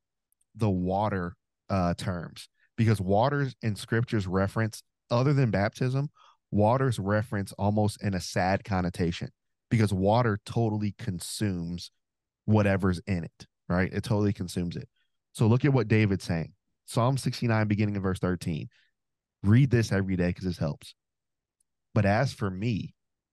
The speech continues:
isn't that interesting? You see everybody else, but then he's like, "Ah, but as for me," you make this personal, guys. "But as for me, Lord,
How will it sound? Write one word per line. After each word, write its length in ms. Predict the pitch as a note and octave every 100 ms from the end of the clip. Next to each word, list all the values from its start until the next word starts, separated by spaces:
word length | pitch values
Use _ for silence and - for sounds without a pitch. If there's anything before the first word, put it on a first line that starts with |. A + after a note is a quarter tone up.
| _ -
isn't 220 | A#2+ C3
that 120 | C3
interesting? 440 | G#2+ A#2 A#2 A#2 A2+ _ _ _ _ _
You 120 | G#2+
see 240 | - C3+ A#2
everybody 500 | A2 G#2 G2 F#2+ F#2
else, 420 | F2+ G#2 - - _ _ _ _ _ _ _ A2+
but 60 |
then 100 | G#2+
he's 160 | G#2 F#2+
like, 260 | F#2 F2+ -
"Ah, 200 | - - _ _ _ _ _
but 180 | G2+ G2
as 200 | G2 G2+
for 160 | - E2+
me," 340 | E2+ E2+ - -
you 160 | G#2+ G#2+
make 180 | A2+ -
this 140 | A#2
personal, 400 | - A#2+ G#2 E2
guys. 360 | E2 E2+ F2 - _ _ _ _ _ _ _ _
"But 120 | G2
as 200 | G#2 G2+
for 140 | - F2+
me, 220 | E2+ A2
Lord, 420 | A#2+ A#2+ B2+ C3+